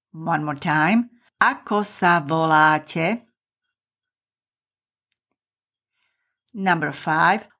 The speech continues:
Volám sa. And you put your name there. That means my name is. You put your name there. So let's say, for example, volám sa Mária,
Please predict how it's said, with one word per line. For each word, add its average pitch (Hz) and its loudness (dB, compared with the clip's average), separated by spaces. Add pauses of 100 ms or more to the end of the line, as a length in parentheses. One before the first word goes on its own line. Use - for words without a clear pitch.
Volám 220 2
sa. 269 2 (640)
And 156 -2
you 151 -2
put 151 -6
your 151 -2
name 151 -2
there. 220 0
That 160 -4
means 156 -4
my 165 2
name 160 -2
is. 220 0 (480)
You 147 -4
put 139 -6
your 165 4
name 185 4
there. - -8 (320)
So 175 2
let's 175 2
say, 156 2
for 160 -4
example, 156 0 (680)
volám 196 4
sa 226 0 (120)
Mária, 170 2